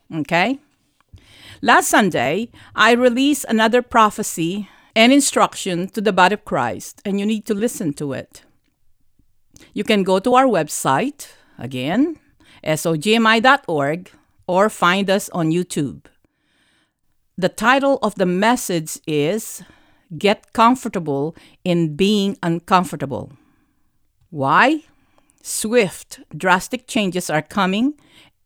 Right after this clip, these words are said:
and has now come. Changes are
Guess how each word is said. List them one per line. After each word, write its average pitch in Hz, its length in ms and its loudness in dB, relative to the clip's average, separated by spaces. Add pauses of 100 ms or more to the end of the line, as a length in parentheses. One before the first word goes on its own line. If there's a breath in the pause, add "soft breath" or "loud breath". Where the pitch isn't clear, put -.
(160)
and 202 340 2
has 180 340 0
now 175 340 2
come. 196 540 -2 (640)
Changes 240 840 2 (380)
are 180 180 4